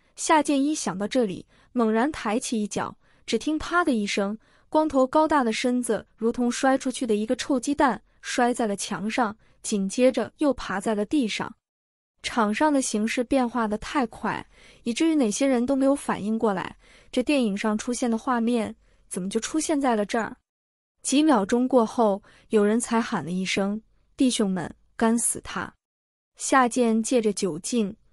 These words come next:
出手非常的凶狠，招招都是致命的招，这些人岂能是他的对手？随着一声声的尖叫，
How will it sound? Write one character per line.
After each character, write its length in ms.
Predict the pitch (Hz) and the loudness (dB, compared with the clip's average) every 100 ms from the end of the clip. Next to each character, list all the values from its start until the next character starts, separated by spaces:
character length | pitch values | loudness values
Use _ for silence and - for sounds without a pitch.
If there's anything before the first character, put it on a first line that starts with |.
| _ | _
出 180 | - 240 | -4 -2
手 160 | 226 180 | -2 -4
非 220 | - 269 | 0 0
常 220 | - 190 | 0 -6
的 80 | 185 | -6
凶 240 | - 196 | -4 -4
狠， 260 | 202 - 220 _ _ _ - | -4 -8 -12 _ _ _ 2
招 180 | 269 | 4
招 180 | 269 285 | 6 4
都 160 | 277 285 | 4 0
是 160 | - 226 - | 0 -6 -6
致 180 | - | 0
命 240 | 247 226 196 | 2 2 -2
的 80 | - | -6
招， 320 | - 185 - _ _ _ - | -6 -6 -8 _ _ _ 0
这 120 | 277 | 0
些 160 | 285 | 4
人 280 | 262 214 226 | 4 4 0
岂 240 | 226 - 175 | -2 -6 -6
能 180 | 160 | -6
是 160 | 214 254 | -4 -4
他 160 | 233 240 | -2 -4
的 80 | |
对 240 | 226 294 226 | 0 2 0
手？ 240 | - - - _ _ _ _ _ _ | -2 -8 -12 _ _ _ _ _ _
随 260 | - - 233 | -6 4 4
着 120 | 262 | 6
一 140 | 254 | 2
声 220 | 240 262 262 | 2 0 0
声 180 | 269 | 2
的 80 | 254 | 0
尖 280 | 220 240 254 | 0 2 2
叫， 340 | 254 233 - | 2 0 0